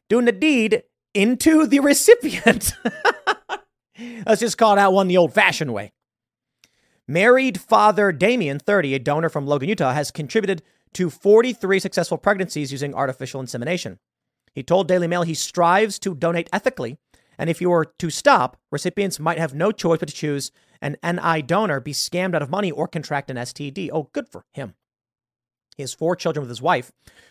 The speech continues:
who is supportive of him donating because her sister has struggled with infertility. Other donor posts,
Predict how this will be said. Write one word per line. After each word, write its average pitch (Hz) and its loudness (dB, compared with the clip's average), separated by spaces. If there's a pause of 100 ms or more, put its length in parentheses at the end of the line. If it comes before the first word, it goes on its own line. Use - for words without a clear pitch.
who 160 0
is 165 -2
supportive 226 4
of 135 -2
him 151 -6
donating 131 -2 (260)
because 170 -2 (200)
her 180 0
sister 214 -2
has 156 -2
struggled 165 -2
with 143 -4
infertility. 139 -8 (600)
Other 233 2
donor 214 4
posts, - -6